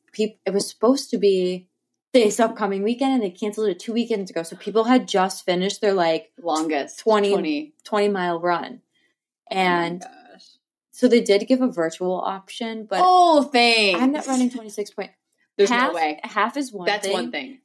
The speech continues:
Speaker 1: but, like, twenty-six, I don't think I could have done it without people cheering for
Speaker 2: No.
Speaker 1: us.
Speaker 2: No way.
Speaker 1: 'Cause that was, like, when I saw
Speaker 2: It's
Speaker 1: them,
Speaker 2: literally
Speaker 1: it,
Speaker 2: what kept
Speaker 1: it
Speaker 2: me
Speaker 1: was
Speaker 2: going.
Speaker 1: like, "All right,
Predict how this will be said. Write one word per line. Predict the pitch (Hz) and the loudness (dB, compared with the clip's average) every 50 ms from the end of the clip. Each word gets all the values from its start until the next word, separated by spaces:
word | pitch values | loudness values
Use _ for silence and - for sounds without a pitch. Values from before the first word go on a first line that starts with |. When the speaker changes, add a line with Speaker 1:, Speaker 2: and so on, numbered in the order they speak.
| _ | _
Speaker 1:
but, | - 208 - | -2 0 0
like, | 214 202 190 190 185 _ _ _ _ | 2 0 -2 -2 -6 _ _ _ _
twenty-six, | - 220 214 214 220 214 - 233 240 - - _ - | -10 -6 -6 -6 -6 -6 -8 -10 -10 -12 -16 _ -4
I | 196 214 | -2 0
don't | 240 277 285 277 | 2 0 0 -2
think | 311 269 277 | -4 -6 -6
I | 262 | -8
could | 262 - 247 | -6 -6 -6
have | 220 185 180 | -6 -4 -4
done | 175 170 175 | -4 -2 -2
it | 165 | -4
without | 151 175 170 160 160 - | -6 -4 -4 -4 -4 -4
people | 175 170 - 160 | -8 -8 -8 -12
cheering | 160 - 143 135 139 - - | -12 -10 -10 -10 -10 -10 -14
for | - 208 202 | -18 -8 -2
Speaker 2:
No. | 202 196 185 170 | 0 0 2 0
Speaker 1:
us. | 165 165 - - - _ _ _ _ _ _ _ | -2 -4 -8 -14 -18 _ _ _ _ _ _ _
Speaker 2:
No | _ 202 214 - - - | _ -20 -20 -20 -20 -20
way. | - - - - _ _ _ | -20 -20 -20 -20 _ _ _
Speaker 1:
'Cause | - 240 208 | -2 0 2
that | 220 185 - 180 | 2 2 2 0
was, | 226 240 247 | -4 -2 -2
like, | 254 247 247 220 | -2 -2 -2 -4
when | 214 208 202 | -6 -6 -4
I | 202 202 | -6 -6
saw | - 185 170 170 170 | -4 -4 -4 -2 -2
Speaker 2:
It's | 185 190 202 214 | -2 -2 -4 -2
Speaker 1:
them, | 220 185 | 0 0
Speaker 2:
literally | 180 - - 262 165 | 0 2 4 2 2
Speaker 1:
it, | |
Speaker 2:
what | - - | 2 0
kept | - 220 | 0 -2
Speaker 1:
it | 220 | -2
Speaker 2:
me | 226 | -2
Speaker 1:
was | 226 240 254 | -4 -4 -2
Speaker 2:
going. | 214 | 0
Speaker 1:
like, | 202 190 185 180 180 - | 2 2 2 0 -4 -6
"All | - 175 185 | -6 -4 0
right, | 220 233 233 - | 2 2 2 0